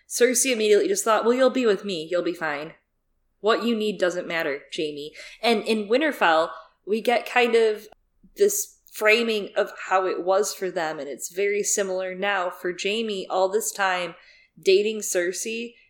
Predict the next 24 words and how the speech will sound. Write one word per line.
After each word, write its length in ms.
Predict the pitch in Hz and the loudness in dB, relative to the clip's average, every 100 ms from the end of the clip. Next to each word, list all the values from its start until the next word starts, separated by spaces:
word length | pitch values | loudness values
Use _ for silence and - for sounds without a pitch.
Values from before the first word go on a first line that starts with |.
| - | -10
has 100 | 202 | -6
been 380 | 196 190 185 - _ | -4 -4 -4 -10 _
just, 320 | - 202 190 | -4 -4 -2
like, 400 | 196 190 180 - _ _ _ _ _ _ - | 0 2 2 -4 _ _ _ _ _ _ -10
him 360 | 208 226 214 | -2 0 0
banging 380 | 196 196 185 180 | 0 0 0 -8
her 120 | 180 | -6
in 120 | 185 175 | -4 -4
that 200 | 160 - | -6 -4
tower. 320 | 170 160 143 | 0 2 2
Like, 160 | 127 - - | -2 -6 -6
he 220 | 247 262 | -6 -2
thought 320 | 220 202 196 - - - _ | 2 4 4 0 -10 -20 _
he 100 | 202 | -6
was 120 | 190 | -4
having 300 | - 190 185 | -4 -6 -8
glorious 640 | 185 185 190 233 247 240 - | -8 -4 0 0 0 0 -2
romantic 640 | 214 202 196 208 190 180 | -4 -4 -6 -6 -8 -4
golden 340 | 180 180 185 185 | -2 -2 -2 -8
incest 600 | 180 175 - 175 - - | -10 -8 -6 -4 -4 -4
sex 640 | 151 - - - - _ _ _ | -2 -2 -6 -8 -8 _ _ _
with 220 | 175 202 | -2 -2
his 320 | 247 240 196 190 185 185 | 0 0 0 -4 -2 2
waifu 600 | 185 180 165 147 147 | 4 2 0 0 0